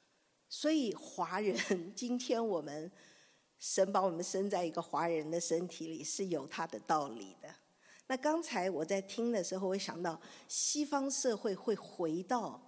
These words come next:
圣经的基础吗？圣-，圣经的根基吗？当唐博士在分享的时候，我突然想到这些年我认识的美国朋友，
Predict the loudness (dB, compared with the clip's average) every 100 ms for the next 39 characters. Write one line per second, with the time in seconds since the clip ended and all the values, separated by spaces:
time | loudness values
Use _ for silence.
0 | -20 _ -6 0 0 0 -4 -4 -4 -6
1 | -6 -6 -8 -8 -10 -14 -18 -10 -4 -2
2 | -2 -4 -4 -2 -2 -2 -4 -4 -4 -6
3 | -6 -8 -6 -6 -8 -12 _ -20 -20 -20
4 | _ _ _ _ -20 _ _ _ _ _
5 | _ -4 -4 -4 -4 -2 -2 -2 -2 -2
6 | -4 -4 -6 -4 -4 -4 -4 -4 -4 -6
7 | -8 -4 -2 0 -2 -2 -4 -6 -6 -6
8 | -4 -2 -2 -2 -4 -4 -8 -8 -4 -4
9 | -4 -6 -10 -8 -10